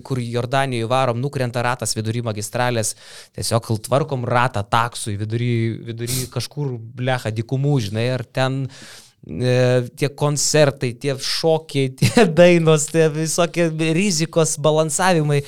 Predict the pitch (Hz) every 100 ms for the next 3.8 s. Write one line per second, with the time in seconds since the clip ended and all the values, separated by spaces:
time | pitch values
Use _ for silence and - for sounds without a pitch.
0 | - - - - 147 143 151 143 156 147
1 | 135 139 131 - - - 143 139 143 143
2 | 120 123 123 123 123 131 143 127 123 123
3 | 117 107 - - 127 123 127 120